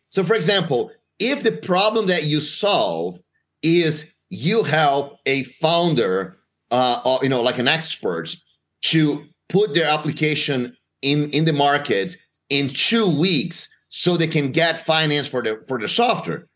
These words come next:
Man, you know, can you do that? Can you be the person that listen to, you know, to a founder that has a little bit of his own money and, and maybe has like a,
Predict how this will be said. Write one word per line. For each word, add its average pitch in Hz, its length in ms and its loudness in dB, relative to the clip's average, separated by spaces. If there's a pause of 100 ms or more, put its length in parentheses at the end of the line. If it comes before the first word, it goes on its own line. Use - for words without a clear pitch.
(140)
Man, 151 460 0 (540)
you 131 60 -2
know, 151 80 2
can 190 180 2
you 175 80 4
do 185 160 2
that? 220 280 0
Can 175 140 2
you 165 80 2
be 185 220 0
the 185 100 2
person 185 460 -2
that 127 180 0 (280)
listen 196 600 -2 (240)
to, 160 400 0 (140)
you 143 100 -6
know, 147 140 2
to 156 160 -2
a 156 60 0
founder 165 840 0
that 139 180 0
has 147 240 2
a 143 60 2
little 160 220 0
bit 156 100 -2
of 139 80 -2
his 139 180 0
own 147 200 0
money 147 560 0 (180)
and, 131 480 2
and 123 140 -2
maybe 139 160 0
has 135 180 0
like 123 180 0
a, 117 240 0